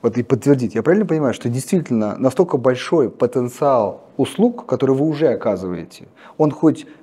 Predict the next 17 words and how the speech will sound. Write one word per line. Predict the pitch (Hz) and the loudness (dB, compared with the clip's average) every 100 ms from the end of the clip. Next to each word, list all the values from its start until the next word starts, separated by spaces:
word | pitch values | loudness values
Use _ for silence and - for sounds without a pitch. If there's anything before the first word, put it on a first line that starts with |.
| _ | _
то, | 123 | -4
что | - 131 | 0 0
вы | |
сказали, | 127 139 127 120 | 0 -2 0 0
и | 123 147 | 0 -2
близко | 147 156 - 117 | -2 -2 -2 -6
к | - | -4
стройке | - 139 117 110 | 0 2 2 -2
классической, | 117 110 107 - 101 | -4 -4 -6 -8 -6
но | 110 | -6
всё-таки | 107 170 135 98 - | 0 2 2 0 -8
дизайн. | 101 127 135 104 90 - _ _ - | -4 0 0 0 -4 -16 _ _ -8
Это | 110 123 | -4 -2
же | 113 151 | 2 2
целая | - 165 151 | 2 0 0
услуга, | 147 226 156 | 0 0 0
которая, | 135 139 127 | 0 2 0